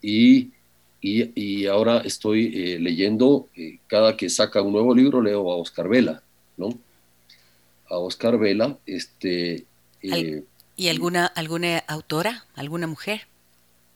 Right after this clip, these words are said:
Speaker 1: No, no, no, no, no, no he seguido a mujeres, eh, escritoras este momento, no, o sea, eh, eh, tengo pendiente leerlas, o sea, así que hay una nueva generación ¿no es cierto?, de mujeres escritoras y tengo pendiente leerlas,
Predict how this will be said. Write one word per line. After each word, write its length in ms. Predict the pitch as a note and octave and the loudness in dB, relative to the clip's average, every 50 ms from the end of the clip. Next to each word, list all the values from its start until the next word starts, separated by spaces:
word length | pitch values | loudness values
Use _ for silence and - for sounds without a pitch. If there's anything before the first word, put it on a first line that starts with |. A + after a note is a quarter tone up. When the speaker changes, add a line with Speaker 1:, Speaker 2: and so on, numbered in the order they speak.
| _ _ _ _ _ _ - | _ _ _ _ _ _ -10
Speaker 1:
No, 400 | F#2 G2 A2+ B2+ C3+ A#2 - - | -2 2 4 6 6 4 2 -2
no, 220 | G2+ F#2 G2 G#2 G#2+ | -4 -2 0 0 2
no, 220 | G#2+ G#2+ G#2 F#2 | 2 2 2 0
no, 240 | F#2+ G2+ A2+ A#2 - | 0 -2 -2 -2 -4
no, 280 | A2+ G#2+ A#2+ B2 B2+ B2+ - | -4 0 2 2 0 0 -2
no 240 | A2 A2 B2 C3 | -2 0 2 2
he 60 | C3+ B2 | 2 0
seguido 400 | - A#2 G2 G#2+ A#2+ B2 A2+ G2+ | -2 -2 0 2 4 4 4 2
a 20 | |
mujeres, 420 | F2+ E2+ - - G2 F#2 E2+ - - | -2 -4 -8 -8 -8 -6 -6 -8 -6
eh, 280 | F2 E2+ D#2+ D#2 D#2+ F2 | -6 -6 -6 -8 -10 -12
escritoras 640 | D#2 - - E2+ E2 - - F2 E2+ D#2 D#2 - | -14 -12 -10 -10 -10 -8 -6 -8 -8 -8 -10 -12
este 220 | - - - - E2 | -12 -14 -12 -10 -10
momento, 500 | E2 D#2 D2+ D2+ D2+ C#2+ - - E2+ - _ _ _ - | -10 -10 -10 -10 -12 -12 -14 -18 -20 -20 _ _ _ -16
no, 300 | - F2 F2 F2 F2 E2 - | -12 -8 -8 -6 -8 -8 -10
o 100 | - G2 | -8 -4
sea, 140 | G#2 C3+ - | -4 -2 -2
eh, 380 | - G#2 - - - - - _ _ _ - | -4 -8 -10 -10 -10 -12 -12 _ _ _ -16
eh, 240 | - C#3 G#2 - - - | -12 -12 -10 -10 -8 0
tengo 300 | - E3 F#3+ G3 G3 F#3 | 4 4 6 6 6 6
pendiente 440 | C#3 A#2+ A2+ G#2+ B2+ C#3+ C#3 - B2 | 6 4 6 8 6 6 6 4 2
leerlas, 520 | G2 E2+ F2+ F#2+ - F#2 - - - - | 2 2 0 0 -2 -6 -8 -8 -10 -10
o 60 | F2 - | -8 -6
sea, 180 | - F2+ E2+ - - F2 | -6 -6 -6 -6 -10 -10
así 160 | F2 - F#2+ - | -10 -10 -8 -4
que 100 | - A#2 | -2 0
hay 100 | G2+ G#2 | 0 0
una 140 | G#2 G2 | 0 -2
nueva 240 | F2+ F#2+ G#2 G#2+ G2+ | -2 0 0 0 0
generación 720 | - - E2+ E2 D2+ D2 C#2 - - F#2+ F#2+ F#2+ E2+ E2 - _ _ _ - - _ _ _ _ _ _ - - | -2 -4 -8 -8 -6 -6 -8 -6 -4 -4 -4 -4 -4 -8 -12 _ _ _ -20 -20 _ _ _ _ _ _ -14 -12
¿no 40 | D#2+ | -8
es 40 | |
cierto?, 340 | - G2 F#2+ - - G#2 E2+ | -6 -6 -6 -4 -4 -4 -4
de 120 | - E2+ E2 | -4 -4 -6
mujeres 340 | E2 - - F2+ F2+ E2 | -6 -6 -6 -6 -6 -6
escritoras 720 | - F2 - - A#2 A2+ A2+ - G2+ G2+ G#2 G2+ - - - | -6 -6 -4 -2 -2 -2 0 -2 0 0 0 0 0 -4 -12
y 60 | F2 | -12
tengo 260 | - F#2 F2 F2+ E2 - | -10 -8 -8 -8 -8 -8
pendiente 380 | - D#2+ D#2 E2+ E2 E2+ G#2 | -8 -8 -6 -6 -6 -4 -2
leerlas, 420 | G#2 G#2 G2 G2 G#2+ A2+ A2+ - | 0 0 0 0 0 -2 -2 -4